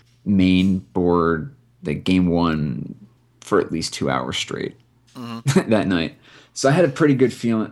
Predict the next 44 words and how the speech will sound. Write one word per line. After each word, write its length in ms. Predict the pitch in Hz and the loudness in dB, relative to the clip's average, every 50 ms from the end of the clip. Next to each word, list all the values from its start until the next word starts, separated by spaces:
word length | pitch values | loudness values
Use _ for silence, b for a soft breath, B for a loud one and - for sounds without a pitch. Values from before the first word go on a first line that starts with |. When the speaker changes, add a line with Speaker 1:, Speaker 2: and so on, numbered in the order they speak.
| - | -4
Speaker 1:
of, 280 | - 107 104 101 95 98 | -2 -2 0 -2 -2 -4
like, 240 | 104 98 95 92 - | -4 -4 -4 -4 -4
the 80 | - | -6
mirror 300 | 92 92 87 87 87 73 - | -4 -4 -2 -4 -4 -6 -8
match 340 | - 85 78 76 76 73 - | -8 -6 -6 -6 -6 -8 -8
going 200 | - 78 78 78 | -6 -6 -6 -6
into 220 | 73 69 - - 69 | -6 -6 -4 -4 -4
it, 100 | 62 - | -4 -4
which 200 | 80 78 - - | -6 -6 -4 -4
is 200 | 73 71 - - | -6 -6 -6 -8
abysmal, 520 | - 87 - 76 - - 69 95 127 - - _ - - - _ _ _ - | -4 -2 -2 -2 -2 -2 -6 -6 -6 -10 -12 _ -20 -20 -20 _ _ _ -10
as 120 | 73 67 | -10 -10
people 380 | - - - - - - - - | -8 -10 -10 -10 -10 -8 -8 -8
who 240 | - 80 78 - - - _ _ - | -6 -6 -6 -8 -10 -14 _ _ -8
have 180 | 104 92 - - | -8 -8 -6 -2
played 220 | - 90 80 73 | 0 0 0 0
the 60 | - | -2
mirror 300 | 71 71 80 76 67 - | -6 -6 -4 -4 -4 -6
know. 160 | - 71 80 76 | -6 -6 -4 -2
But, 200 | 69 - - - | -2 -4 -2 0
uh, 280 | - 113 110 104 101 - | 0 2 2 2 2 0
Speaker 2:
<laughs> 420 | - - - - - - - - | -2 -6 -12 -12 -12 -10 -6 -2
Speaker 1:
Aberdasher 480 | 110 131 143 147 143 135 131 - 135 110 | 0 2 2 2 2 0 0 -2 -4 -4
had 140 | 113 113 | -4 -4
a, 240 | 107 104 104 - - | -4 -6 -6 -8 -10
had 100 | 101 98 | -10 -10
a 80 | 95 92 | -10 -8
lovely 260 | 76 92 95 78 87 | -8 -8 -8 -10 -10
Skype 420 | - - - - - 156 156 151 | -10 -12 -8 -4 -4 -4 -2 -4
session 460 | - - 76 - - - - - - - | -4 -4 -4 -2 -4 -4 -8 -8 -10 -10
with 180 | - - - - | -12 -14 -14 -14
Paul 180 | - - - - | -14 -14 -12 -10
Cheon 680 | - - - - 202 180 - - - - - - - - _ _ - | -10 -8 -2 0 0 0 0 -2 -4 -6 -8 -12 -14 -18 _ _ -12
on 140 | 52 50 - | -12 -12 -10
Thursday 320 | - - - - - - | -10 -10 -10 -8 -8 -8
evening 320 | - - - - 62 58 - | -8 -8 -8 -8 -8 -8 -8
while 140 | 62 57 62 | -10 -10 -10
I 40 | |
was 100 | 64 - | -10 -10
streaming. 440 | - - - 57 55 - - - B B B B B B B B | -10 -8 -8 -10 -10 -10 -10 -12 B B B B B B B B
So 140 | - - - | -8 -6 -4
he 140 | 95 101 113 | -2 0 0
got 280 | - 117 107 92 - - | 0 2 0 0 -2 -4
Cheon's, 720 | - - - 120 113 107 98 95 98 98 90 - - - | -4 -2 2 2 2 2 2 2 0 -2 -2 -4 -8 -14